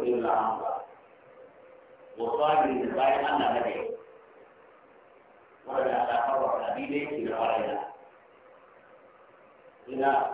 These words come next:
abin nan, shugaban mu Annabi Ibrahim alaihi salam na cikin sa. Jama'a,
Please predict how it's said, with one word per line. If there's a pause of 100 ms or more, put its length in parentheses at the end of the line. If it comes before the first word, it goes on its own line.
(1700)
abin
nan, (120)
shugaban
mu
Annabi
Ibrahim
alaihi
salam
na (100)
cikin
sa. (2500)
Jama'a,